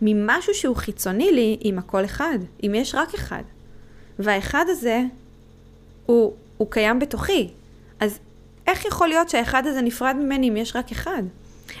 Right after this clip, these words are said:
איך יכול להיות שבכלל יש נפרדות? לא יכולה להיות נפרדות אם יש רק אחד.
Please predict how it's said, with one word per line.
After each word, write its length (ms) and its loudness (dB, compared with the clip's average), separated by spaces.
איך 140 2
יכול 200 0
להיות 120 2
שבכלל 440 0
יש 180 -2
נפרדות? 540 -2
לא 300 0
יכולה 340 2
להיות 140 0
נפרדות 460 -2
אם 120 -2
יש 160 -4
רק 140 -4
אחד. 320 -2